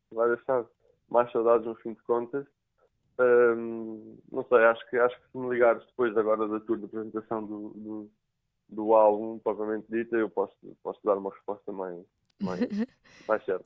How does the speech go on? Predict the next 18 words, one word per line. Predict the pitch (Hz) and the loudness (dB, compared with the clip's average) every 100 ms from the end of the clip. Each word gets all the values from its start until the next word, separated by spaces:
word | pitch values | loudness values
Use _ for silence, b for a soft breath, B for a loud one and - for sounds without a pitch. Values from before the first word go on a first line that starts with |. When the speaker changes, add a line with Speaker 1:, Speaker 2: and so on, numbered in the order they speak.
| - | -6
Speaker 2:
Tá | 214 | 0
combinado. | 208 214 208 196 180 - B B B B - | 2 4 2 2 -2 -8 B B B B -4
E, | 247 240 240 240 | 0 2 2 0
e | 247 254 | 0 6
é | 240 | 6
esse | 240 240 | 6 0
o | |
projeto | 233 240 233 | 0 0 2
para | 247 | 0
o | |
futuro? | - - 214 202 _ - | 2 4 4 2 _ -2
Agora | 202 202 202 202 - | 0 2 2 0 0
a | |
prioridade | - 226 220 214 214 226 | 2 4 6 4 2 2
máxima | 220 - 233 233 | 0 0 -2 2
vai | 226 220 | 2 2
ser, | - 233 226 220 | 2 2 4 4
eh, | 226 226 | 4 2